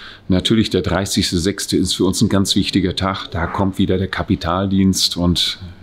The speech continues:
schafft man natürlich, das Geld in den nächsten Wochen zu verdienen. Nein, das reicht natürlich nicht.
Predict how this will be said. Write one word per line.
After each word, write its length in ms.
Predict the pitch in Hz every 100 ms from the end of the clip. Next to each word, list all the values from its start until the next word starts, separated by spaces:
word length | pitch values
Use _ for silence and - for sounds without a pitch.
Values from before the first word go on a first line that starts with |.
| - -
schafft 320 | - 95 -
man 140 | 98
natürlich, 440 | 92 90 92 92 90
das 240 | 82 -
Geld 280 | 87 95 -
in 100 | -
den 120 | 82
nächsten 280 | 90 92 90
Wochen 220 | 87 92
zu 100 | 87
verdienen. 400 | - 78 85 87 71
Nein, 320 | 76 98 98
das 260 | 82 - -
reicht 240 | 87 -
natürlich 380 | 90 - 90 -
nicht. 260 | 85 -